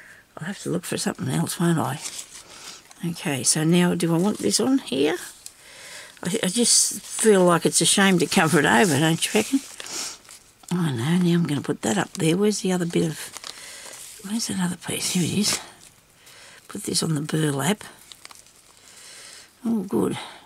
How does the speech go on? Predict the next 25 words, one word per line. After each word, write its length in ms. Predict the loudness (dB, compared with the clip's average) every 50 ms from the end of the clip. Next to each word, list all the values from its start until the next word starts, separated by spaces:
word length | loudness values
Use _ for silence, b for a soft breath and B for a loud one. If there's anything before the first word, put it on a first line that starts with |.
| B
Now 180 | -6 -4 -2 0
all 120 | 0 0 0
I'm 100 | 0 0
gonna 160 | 2 2 2
have 140 | 2 0 -2
to 80 | 0
do 180 | 2 4 4 4
is 140 | 4 2 0 -4 B B B B B B B B B B
figure 300 | B -6 -4 -2 0 2
out 160 | 2 2 0 0
what 100 | 0 0
sort 200 | 0 2 0 0
of 80 | 0
trim 300 | 0 0 2 4 4 4
to 80 | 2 0
put 180 | -4 -2 0
on 140 | 0 0 0
'em. 140 | 0 -2 -4 B B B B B B B -18 -20 -20 B B B B B B B B B B B B -10 -10
Okay, 400 | -10 -8 -6 -4 -2 0 0 0 -2 -4 B B B B B B B B B B B B B B B B B B -20
so 140 | -14 -8 -4
that's 220 | -4 -4 -4 -4
gonna 200 | -4 -2 -2 -2
go 240 | -2 0 0 0 0
there. 280 | 2 2 4 4 4 2 _ _ 0
<clears throat> 320 | 4 4 6 4 4 2